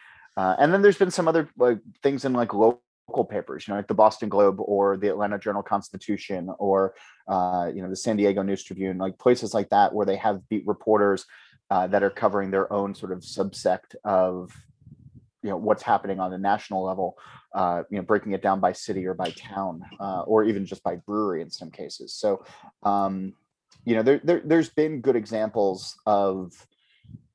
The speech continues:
smart reporting that has existed, but, you know, I do think that there's gonna be, uh, you know, the longer term stories that are gonna be coming up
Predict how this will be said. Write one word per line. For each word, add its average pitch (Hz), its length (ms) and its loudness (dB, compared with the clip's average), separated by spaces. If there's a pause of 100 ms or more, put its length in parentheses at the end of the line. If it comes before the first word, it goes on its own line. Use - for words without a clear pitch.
(280)
smart 113 440 2
reporting 101 560 -2
that 95 140 -2
has 95 220 -6
existed, 90 580 -10
but, 95 260 -6
you 104 60 -10
know, 92 120 -6
I 98 120 -4
do 98 160 -4
think 98 300 -10
that 90 240 -6
there's 92 180 -10
gonna 92 160 -10
be, 92 320 -10 (540)
uh, 87 360 -10
you 95 120 -12
know, 82 120 -16
the 107 120 0
longer 101 400 0
term 92 320 -10
stories 92 420 -8
that 90 100 -10
are 90 80 -10
gonna 90 140 -14
be 85 80 -16
coming 90 320 -14
up 90 160 -12